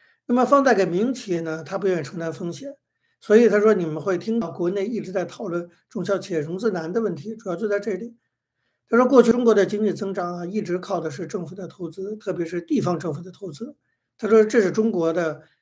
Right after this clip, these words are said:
经济发展很重要的一个部分，就是地方政府的G D P主义。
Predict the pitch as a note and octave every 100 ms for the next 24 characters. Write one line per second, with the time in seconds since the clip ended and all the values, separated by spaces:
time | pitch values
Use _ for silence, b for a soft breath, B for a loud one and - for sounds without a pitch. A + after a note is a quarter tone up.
0 | _ - A#3 G3+ D3+ G3+ F3+ D3 C#3 F#3
1 | A#3+ D#3+ D#3 - E3+ F#3 D3+ E3 F3 G#3
2 | G#3 G#3 A3+ A#3 G3+ C#3+ A3+ D#3+ - b
3 | _ - G#3+ A#3 A#3 G#3 A3+ A3+ E4